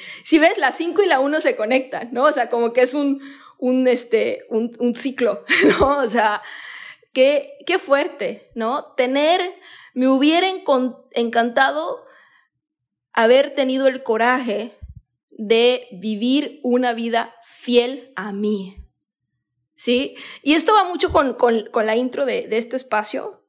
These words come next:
¿cierto? De, de es que tú eres la, la protagonista, nena. Y no solo eres la protagonista, eres la escritora,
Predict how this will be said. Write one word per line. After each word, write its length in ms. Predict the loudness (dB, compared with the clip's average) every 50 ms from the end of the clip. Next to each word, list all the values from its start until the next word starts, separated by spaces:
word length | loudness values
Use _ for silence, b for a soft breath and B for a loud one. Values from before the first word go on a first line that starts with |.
| _
¿cierto? 400 | -12 -8 -8 -8 -6 -6 -4 -2
De, 480 | -2 0 -2 -2 -4 -8 -12 -20 _ _ _ _
de 260 | _ _ _ -6 -6
es 100 | -6 -4
que 100 | -4 -4
tú 240 | -4 -2 0 2 2
eres 500 | 4 4 4 2 0 -2 -4 -10 -16 B B B B B B B B B -4
la, 560 | 0 2 2 4 2 2 0 -2 -6 -10 -14 _ -4
la 160 | -4 -4 -2
protagonista, 720 | -2 -4 -4 -4 -6 -6 -4 -4 -4 -6 -6 -8 -8 -8
nena. 260 | -8 -10 -10 -12 -6
Y 80 | -2 0
no 100 | 0 2
solo 200 | 2 4 4 4
eres 180 | 2 2 0 0
la 180 | -2 -4 -2
protagonista, 1120 | -4 -4 -4 -2 0 0 0 0 0 2 2 2 0 0 -4 -8 -10 -10 -12 -18 _ _ _ _ _ b b b b b b b b
eres 600 | 0 2 4 6 6 4 2 0 -4 -10 -16 _ _ -2
la 120 | 0 0
escritora, 880 | 0 -2 -6 -8 -6 -4 -2 -2 0 -2 -2 -6 -8 -12 -18 -20 -20